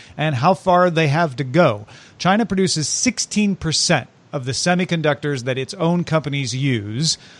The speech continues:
but the government has set targets of reaching forty percent by twenty twenty and seventy percent by twenty twenty-five.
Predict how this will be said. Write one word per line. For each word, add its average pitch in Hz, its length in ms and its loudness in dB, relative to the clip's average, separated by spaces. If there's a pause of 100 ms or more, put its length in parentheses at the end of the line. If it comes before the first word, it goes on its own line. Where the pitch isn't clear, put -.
(300)
but 139 140 2
the 143 60 0
government 214 380 4
has 160 180 0
set 160 220 -2
targets 147 640 -2
of 147 400 0
reaching 143 340 -2
forty 220 380 2
percent 131 400 -2
by 135 120 0
twenty 131 280 -4
twenty 139 480 -2 (300)
and 170 120 0
seventy 160 440 2
percent 127 360 -4
by 127 120 -4
twenty 120 260 -4
twenty-five. 127 600 2